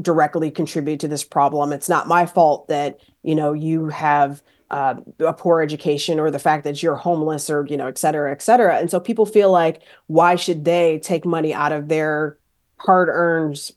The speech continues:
tax dollars to give to people who are, you know, in a financially not so great situation? And, you know, one of the things that, uh, one of the members of the task force, who's also the Legislative Black Caucus,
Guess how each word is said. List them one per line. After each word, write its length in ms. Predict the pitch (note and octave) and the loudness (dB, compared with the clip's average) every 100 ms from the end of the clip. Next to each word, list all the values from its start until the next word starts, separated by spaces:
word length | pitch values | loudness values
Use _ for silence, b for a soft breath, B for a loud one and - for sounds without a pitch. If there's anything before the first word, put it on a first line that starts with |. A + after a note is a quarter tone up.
| _ - | _ 0
tax 280 | G3+ G3 | 0 2
dollars 440 | - D#3+ D3+ D3+ D3+ | 2 4 4 0 -6
to 120 | F#3 | -6
give 400 | D3 E3 E3 D#3 | -2 -2 -2 -4
to 180 | - E3+ | -8 -8
people 460 | - E3 D#3+ D#3 D3 | -6 -6 -2 -2 0
who 240 | E3+ D#3 | 0 2
are, 280 | D3+ D3 D3 b b - | 2 0 -4 b b -6
you 80 | D3+ | -2
know, 140 | C#3+ | -2
in 120 | D3+ | -4
a 60 | D3+ | -4
financially 640 | - D3 D3 D3 D#3 D3 | -2 -2 -2 -4 -4 -4
not 320 | C#3+ D#3 G#2 | -4 -4 -4
so 100 | - | -6
great 300 | D3+ D3 C#3+ | -4 -4 -4
situation? 680 | - D3+ D#3 F#3+ B3 - - - | -8 -8 2 4 2 -2 -12 -4
And, 280 | F#3 F3+ F#3 B B - | 0 0 -2 B B 2
you 60 | G#3 | 4
know, 80 | |
one 180 | F#3 G3+ | 6 4
of 80 | A3 | 4
the 100 | F#3+ | 2
things 360 | F#3 E3+ E3 E3 | 2 0 0 2
that, 280 | D#3+ C#3+ - | 2 0 -2
uh, 180 | D3+ D#3+ | -2 0
one 180 | E3 | 0
of 120 | E3 D#3 | 0 0
the 140 | E3 | -2
members 340 | D#3 D3+ D3+ | 0 -2 -4
of 60 | D3+ | -6
the 60 | C#3+ | -6
task 320 | D#3+ C#3+ - | -4 -4 -2
force, 220 | C#3+ C#3 | -4 -2
who's 160 | D3+ C#3+ | -4 -2
also 300 | D3 - C3+ | -2 -4 -4
the 40 | |
Legislative 540 | D3 D3+ - D#3 C3 | -4 -4 -2 -4 -2
Black 200 | - C3+ | -4 -4
Caucus, 540 | - F3+ F#3 E3+ D#3 | 2 2 4 -2 -2